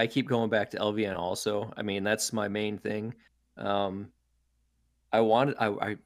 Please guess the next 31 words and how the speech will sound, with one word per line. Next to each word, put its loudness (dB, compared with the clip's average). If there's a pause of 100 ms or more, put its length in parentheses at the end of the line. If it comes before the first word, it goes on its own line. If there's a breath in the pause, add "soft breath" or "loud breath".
(140)
I, -4
you -4
have 0
no -2
idea 0
how -2
bad 0
I 0
wanted -4
to -16
say -6
that -6
Ja -2
would -4
be 0
a 0
bright -4
spot, -4
but -8
he -2
was -4
not -4 (340)
that -2
good. -2 (160)
He -6
had, 0
he -2
had 4
a 0
rough -4
game. -6